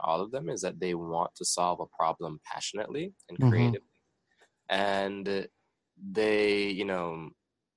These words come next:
Speaker 1: doesn't matter. We service pretty much small businesses, medium, and, you know, your enterprise. We have something for everybody. Uh, but it's really about what is a problem that you wanna solve.
Speaker 2: Right.
Speaker 1: Um,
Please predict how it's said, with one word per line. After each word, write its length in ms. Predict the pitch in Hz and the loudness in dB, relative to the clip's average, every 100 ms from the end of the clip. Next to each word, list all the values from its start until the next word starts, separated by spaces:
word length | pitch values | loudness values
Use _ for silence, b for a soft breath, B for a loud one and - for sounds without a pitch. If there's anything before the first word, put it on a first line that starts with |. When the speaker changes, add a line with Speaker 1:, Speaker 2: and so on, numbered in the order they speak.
| - | -14
Speaker 1:
doesn't 280 | 117 117 101 | -12 -10 -8
matter. 600 | 98 98 98 95 95 95 - | -6 -6 -6 -8 -10 -14 -14
We 180 | 95 92 | -14 -14
service 420 | - 95 92 92 - | -14 -14 -14 -16 -18
pretty 200 | - 92 | -18 -20
much 240 | 90 87 | -18 -20
small 440 | - - 90 90 90 | -18 -18 -12 -10 -10
businesses, 640 | 92 92 82 87 87 82 87 | -14 -18 -18 -16 -16 -16 -20
medium, 460 | 85 82 85 85 _ 85 | -20 -20 -20 -20 _ -18
and, 300 | 85 82 82 _ _ | -14 -14 -18 _ _
you 80 | 95 | -20
know, 80 | 85 82 | -20 -20
your 80 | - 82 | -18 -18
enterprise. 760 | 82 - 82 80 80 - - _ _ _ _ _ | -18 -14 -12 -12 -14 -18 -20 _ _ _ _ _
We 60 | |
have 140 | 80 - | -20 -20
something 340 | 80 78 82 80 | -20 -20 -20 _
for 80 | 82 | -20
everybody. 540 | 82 - 80 80 82 _ _ _ _ _ - | -20 -20 -20 -20 -20 _ _ _ _ _ -10
Uh, 220 | 87 82 80 | -8 -8 -8
but 120 | 101 | -10
it's 160 | 95 | -10
really 240 | 113 120 110 | -10 -8 -8
about 320 | 92 87 80 | -8 -8 -8
what 120 | 95 | -10
is 120 | 92 | -12
a 40 | 87 | -14
problem 360 | - 82 80 | -14 -14 -14
that 100 | 80 | -18
you 140 | 80 82 | -20 -18
wanna 180 | 78 76 | -18 -16
solve. 440 | - - - - _ _ _ _ _ 82 | -16 -14 -14 -18 _ _ _ _ _ -6
Speaker 2:
Right. 220 | 107 107 | -2 -2
Speaker 1:
Um, 120 | 78 | -6